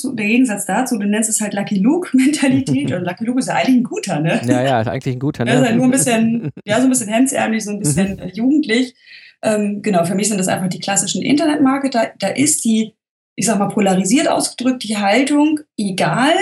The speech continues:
Speaker 1: was nachhaltig ist, Hauptsache jetzt der Umsatz. Und in bestimmten Themen funktioniert es leider auch ziemlich gut, weil wirklich immer neue Interessenten nachwachsen.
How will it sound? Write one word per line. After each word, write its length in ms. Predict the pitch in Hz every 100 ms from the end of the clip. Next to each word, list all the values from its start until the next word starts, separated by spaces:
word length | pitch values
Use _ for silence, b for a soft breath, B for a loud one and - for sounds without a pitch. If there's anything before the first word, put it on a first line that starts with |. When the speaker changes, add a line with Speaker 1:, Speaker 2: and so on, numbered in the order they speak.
| 415 -
Speaker 1:
was 260 | 233 226
nachhaltig 680 | 214 208 208 208 190 190 185 -
ist, 420 | - - - -
Hauptsache 440 | - 262 - 247 208
jetzt 440 | 185 214 254 -
der 160 | 202 -
Umsatz. 640 | 208 185 165 156 - - _ _ _ _ _ _ _ _ -
Und 220 | 202 -
in 120 | 226
bestimmten 640 | 233 - 247 285 302 - -
Themen 420 | 226 208 269 320
funktioniert 440 | 240 208 196 208
es 140 | 262 220
leider 400 | 190 220 262 -
auch 160 | -
ziemlich 400 | - 247 240 240
gut, 280 | - 311 285
weil 220 | 190 185
wirklich 380 | 226 254 247 -
immer 280 | 254 294 285
neue 300 | 240 240 269
Interessenten 720 | 269 220 - - 214 247 202
nachwachsen. 920 | 190 196 202 - 160 - - - -